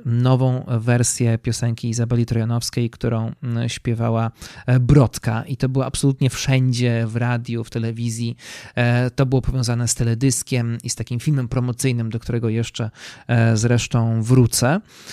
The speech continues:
E, dodatkowo, jak już zaczęliśmy tego Roysta oglądać, a bardzo się na ten serial czekało, no to mogliśmy zobaczyć znakomitą scenografię,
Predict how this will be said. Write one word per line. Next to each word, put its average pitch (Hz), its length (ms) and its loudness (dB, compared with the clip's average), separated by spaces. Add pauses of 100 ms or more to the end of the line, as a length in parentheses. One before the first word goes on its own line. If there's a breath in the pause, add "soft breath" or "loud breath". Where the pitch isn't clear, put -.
(180 loud breath)
E, 131 520 6
dodatkowo, 151 460 4
jak 156 160 6
już 135 140 0
zaczęliśmy 165 440 2
tego 143 200 4
Roysta 147 300 2
oglądać, 139 540 2
a 113 140 -4
bardzo 123 280 -4
się 113 120 -6
na 120 80 -4
ten 120 140 -6
serial 120 320 -4
czekało, 113 440 -4
no 117 100 -4
to 117 260 -4
mogliśmy 123 420 -4
zobaczyć 117 440 -4
znakomitą 131 680 -4
scenografię, 120 760 -4